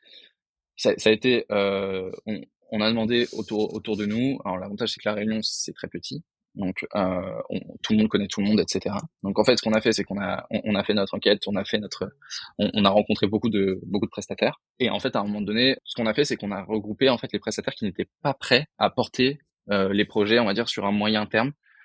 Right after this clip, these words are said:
parce qu'ils trouvaient que c'était un peu gros, parce que ça leur faisait un peu peur, parce qu'on voyait qu'il y avait un manque de, de savoir-faire au sens de la gestion. Donc, il y avait un gros savoir-faire, euh, on va dire, euh,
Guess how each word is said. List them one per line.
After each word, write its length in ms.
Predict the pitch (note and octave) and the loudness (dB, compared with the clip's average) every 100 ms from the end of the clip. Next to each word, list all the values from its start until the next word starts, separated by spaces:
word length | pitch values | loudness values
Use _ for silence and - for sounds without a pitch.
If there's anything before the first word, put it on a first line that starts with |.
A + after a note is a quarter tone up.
| _ - | _ 2
parce 180 | G2+ | 2
qu'ils 240 | - A#2+ A2+ | 4 4 4
trouvaient 180 | - A2 | 2 0
que 60 | |
c'était 160 | F#2 G2 | 0 -4
un 80 | F#2+ | 0
peu 140 | G#2 | 0
gros, 300 | G2 A2 A#2+ | 2 4 4
parce 200 | A2+ G2 | 2 -2
que 240 | - G#2+ | 2 2
ça 160 | A2 F#2+ | 2 0
leur 100 | G2 | -2
faisait 120 | G2 | -4
un 100 | G2 | -4
peu 120 | G2 | -4
peur, 320 | F#2+ A2 A#2 - | 0 4 4 2
parce 180 | G2+ - | -4 0
qu'on 160 | A2 | 0
voyait 240 | G2 G2+ G#2+ | 2 0 0
qu'il 140 | G2 | -2
y 20 | |
avait 120 | F#2+ | -4
un 100 | F#2+ | -6
manque 200 | G2 G#2 | -6 -4
de, 140 | G2 F#2 - | -4 -8 2
de 160 | G2+ | 2
savoir-faire 560 | G2 G#2+ G#2+ G#2+ B2 A2 | 4 4 4 4 2 2
au 80 | G2+ | 0
sens 180 | G#2 | -4
de 80 | G2 | -2
la 120 | G2+ | 0
gestion. 340 | G2 G#2 - C#3+ - _ _ - | 0 0 -2 -4 -6 _ _ -6
Donc, 120 | G2+ | 2
il 40 | |
y 20 | G2+ | 2
avait 160 | G2+ | 2
un 40 | G2 | -6
gros 160 | - B2+ | 0 2
savoir-faire, 560 | A2+ G#2+ - A2+ G#2+ _ _ _ _ G2+ | 4 2 2 -2 -2 _ _ _ _ 0
euh, 360 | G2 G2 F#2+ F#2+ | 0 0 -2 -4
on 60 | |
va 100 | F#2+ | -6
dire, 180 | F#2 G2+ | -4 -4
euh, 240 | F#2+ F#2+ | -2 -6